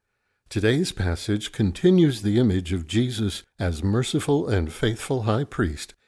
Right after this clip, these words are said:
introduced earlier in the letter. Here it is. A reading from the letter to the Hebrews.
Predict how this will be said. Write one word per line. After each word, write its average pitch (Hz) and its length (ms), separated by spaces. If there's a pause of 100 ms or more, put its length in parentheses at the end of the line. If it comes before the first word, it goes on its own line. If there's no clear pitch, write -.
(120)
introduced 101 640
earlier 95 640
in 98 160
the 92 80
letter. 107 380 (800)
Here 82 200
it 82 80
is. - 440 (1000)
A 90 60
reading 101 360
from 123 200
the 117 80
letter 110 320
to 104 160
the 95 100
Hebrews. 95 600